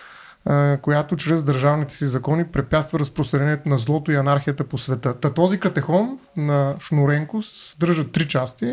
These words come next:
И аз държа в, а, ръцете си втората преведена.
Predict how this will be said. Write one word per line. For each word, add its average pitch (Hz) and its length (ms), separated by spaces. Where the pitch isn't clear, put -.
И - 20
аз 180 140
държа 156 280
в, - 300
а, 139 200
ръцете 175 300
си - 180
втората 160 500
преведена. 131 640